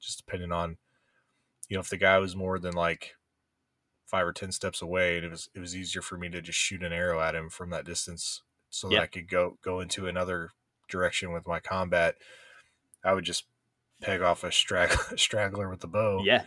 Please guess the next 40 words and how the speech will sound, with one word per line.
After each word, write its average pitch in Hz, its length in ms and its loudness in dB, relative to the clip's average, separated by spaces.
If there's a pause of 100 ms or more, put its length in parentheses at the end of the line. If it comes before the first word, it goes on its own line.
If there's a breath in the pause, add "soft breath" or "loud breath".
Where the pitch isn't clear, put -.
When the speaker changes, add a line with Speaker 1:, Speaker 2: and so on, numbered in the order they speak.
Speaker 2:
definitely. 87 460 -6
Speaker 1:
And 107 120 6
then 110 120 4
just 101 180 -2
move 101 200 0
the 98 140 -2
other 90 200 -2
direction 92 420 2
if 82 120 -6
he 95 80 -4
was 85 120 -6
the 90 80 -2
only 85 140 -2
guy 82 180 4
over 90 200 -4
there. 82 220 -2 (120)
'Cause, - 360 -4 (240)
I 98 40 -4
mean, 87 160 -4
headshots 87 460 0
matter. 87 300 2
Like, - 160 -6 (300)
basically 85 320 -4
just - 300 -6 (600)
as - 100 -6
long 92 180 0
as 90 100 -2
you 101 40 4
Speaker 2:
Oh, 104 40 6
Speaker 1:
get 78 120 2
Speaker 2:
yeah. - 20 2
Speaker 1:
a 90 40 -6
good 85 160 -6
headshot, 87 480 2
you're 69 100 -12
pretty 90 220 -10
much - 180 -2
taking 90 260 -6
'em 80 100 -4
out. 87 280 -2